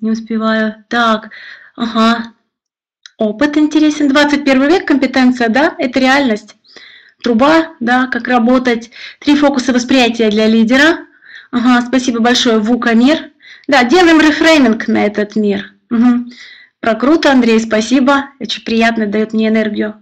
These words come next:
ваша обратная связь. Времени. Ну всё, ребята, мы живём, когда мало времени.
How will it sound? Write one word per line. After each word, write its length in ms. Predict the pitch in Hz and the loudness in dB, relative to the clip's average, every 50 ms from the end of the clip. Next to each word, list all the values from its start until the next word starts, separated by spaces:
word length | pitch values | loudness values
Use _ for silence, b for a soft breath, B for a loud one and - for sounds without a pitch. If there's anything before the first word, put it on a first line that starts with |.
| _ | _
ваша 240 | - 220 214 - 226 | -10 -6 -6 -6 -6
обратная 380 | 214 208 214 214 214 214 220 226 | -6 -4 -6 -6 -4 -4 -6 -6
связь. 360 | 226 226 254 269 277 269 - B B B B B B B B B B | -6 -4 -4 -4 -4 -6 -10 B B B B B B B B B B
Времени. 680 | 226 226 294 294 277 262 254 247 240 226 214 220 B B B B B B | 0 2 2 4 4 4 4 4 4 2 0 -2 B B B B B B
Ну 100 | - 277 | -6 -4
всё, 160 | 269 - 381 440 480 440 | -2 2 2 2 4 4
ребята, 280 | 349 302 302 285 294 262 | 4 2 2 2 2 2
мы 140 | 285 330 | 2 2
живём, 420 | 330 320 302 285 330 339 330 320 320 - | 2 2 2 2 4 4 4 2 0 -2
когда 260 | 277 254 254 285 294 | -4 -2 0 0 2
мало 260 | 294 302 277 233 202 | 2 2 2 0 -2
времени. 400 | 190 - - - - - 185 190 | -2 -2 -4 -6 -6 -8 -12 -12